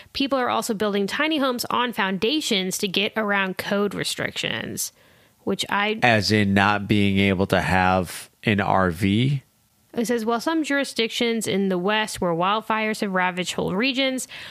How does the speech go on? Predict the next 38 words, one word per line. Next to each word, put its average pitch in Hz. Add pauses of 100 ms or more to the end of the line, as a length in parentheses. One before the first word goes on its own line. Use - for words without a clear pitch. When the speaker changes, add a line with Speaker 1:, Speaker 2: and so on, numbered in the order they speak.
(160)
Speaker 1:
are 180
becoming 190
more 175
lenient 214
with -
codes, 277
Lubach, 226
who 202
is 180
also 202
the 190
president 226
of -
the 202
Colorado 202
Tiny 240
House 196
Association, 185 (360)
says 220
the 233
organization 220
holds 196
an 190
elected 180
official 208
day 208
to 196
speak 202
with 190
officials 285
about 226
codes 208
as 196
they 190
relate 175
to 170
tiny 190
homes. -